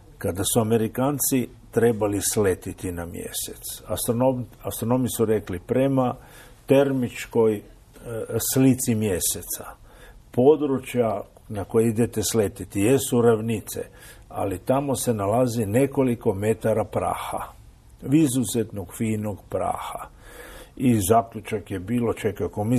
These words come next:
sletimo u prah, kad budemo raketne motore došli dolje, to će biti cijeli oblak čestica na sve strane i možda i potone s-, kapsula.”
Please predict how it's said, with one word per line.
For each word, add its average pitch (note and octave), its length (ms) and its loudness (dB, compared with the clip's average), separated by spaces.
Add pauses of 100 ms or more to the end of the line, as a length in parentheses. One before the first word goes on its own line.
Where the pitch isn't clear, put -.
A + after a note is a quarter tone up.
(120)
sletimo A#2+ 440 2
u A2+ 60 2
prah, G2+ 340 -2 (1080)
kad F2+ 200 -4
budemo G#2+ 460 0
raketne A2+ 460 0
motore G#2+ 440 0
došli G#2 400 -2
dolje, F2 360 -2
to F2 180 -6
će - 180 -8
biti F2 520 -6 (1160)
cijeli B2+ 420 2
oblak A2+ 540 2
čestica G2 580 -2
na F2+ 140 -6
sve F#2+ 260 -2
strane D3 600 -2 (520)
i A#2+ 480 6 (260)
možda G#2 440 2 (200)
i B2+ 160 0
potone C#3 560 0 (400)
s-, - 320 -16
kapsula.” - 600 -4